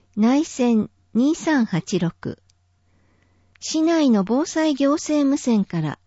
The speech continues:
訓練放送が流れます。避難訓練はありません。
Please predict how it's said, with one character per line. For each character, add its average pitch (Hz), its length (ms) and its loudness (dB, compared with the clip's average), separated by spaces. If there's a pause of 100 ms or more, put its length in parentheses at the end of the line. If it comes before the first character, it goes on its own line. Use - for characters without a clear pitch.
(120)
訓 302 260 0
練 320 240 0
放 302 220 0
送 214 260 -2
が 165 120 -2
流 160 280 0
れ 165 100 -2
ま 160 160 -2
す。 - 260 -16 (800)
避 254 160 0
難 330 260 2
訓 311 320 2
練 190 220 4
は 151 200 -2
あ 170 100 -2
り 180 120 0
ま 180 160 0
せ 165 220 -6
ん。 - 160 -10